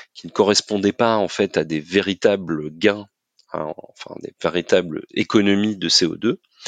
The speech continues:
euh, qui s'appelle le Carbone, euh, Vera, euh, Scandal. Et en fait, ce dont on s'est rendu compte, c'est que, en gros, les crédits carbone qui étaient liés à de, de la préservation, euh, de, de forêts,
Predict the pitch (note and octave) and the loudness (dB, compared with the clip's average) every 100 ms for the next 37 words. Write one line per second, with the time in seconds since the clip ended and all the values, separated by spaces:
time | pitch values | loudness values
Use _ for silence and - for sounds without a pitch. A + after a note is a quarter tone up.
0 | - - - - - - F2 D#2+ - - | -6 -4 -4 -6 -8 -4 -2 -2 -4 -4
1 | E2+ F2 E2 D2+ - F2 F2 F2+ F2+ D2+ | -2 0 -2 -2 -4 -2 2 2 2 -2
2 | D#2 - - - - - F#2+ E2 F2+ F2+ | -4 -8 -12 -20 -20 -2 0 2 4 2
3 | - E2 D2 - F2 E2+ F2+ C3 A2+ - | -2 -8 -6 -4 -2 2 4 2 -2 -10
4 | - - - _ F2 E2+ - B2+ - - | -18 -18 -20 _ -6 -4 -2 -2 -2 -4
5 | - - F2+ F#2 F#2 - E2+ E2 D#2+ - | -8 -10 -6 -6 -2 0 0 -2 -8 -4
6 | B2 C#3 - - E2+ - F#2 F2 - - | -4 -2 -2 -2 -4 -4 -4 -4 -10 -16
7 | - - - - _ - F#2 F#2+ G2 F2 | -14 -14 -16 -20 _ -10 -4 2 4 4
8 | F#2 G#2+ - A#2+ G#2 G2+ G2 G2 G#2 G2+ | 2 0 0 -2 -2 0 0 0 0 0
9 | - F2 F2 E2+ G2 G#2 G#2+ - - F2+ | -4 -4 -2 -2 2 4 2 0 0 2
10 | F#2+ F2 D#2 D2 C#2+ - - _ _ _ | 2 0 -4 -10 -10 -12 -16 _ _ _
11 | - - - A#2+ G#2+ G2 F#2+ F#2 - A2 | -10 -10 -2 0 2 2 2 2 0 0
12 | G#2 G#2 - - D#2+ D2 C#2+ C#2 F#2 F#2 | -4 -4 -6 -6 -8 -8 -10 -4 0 0
13 | E2+ D2+ - - - - - D#2+ - G#2 | -2 -4 -8 -12 -18 -14 -8 -6 2 4
14 | F#2+ B2 | 4 0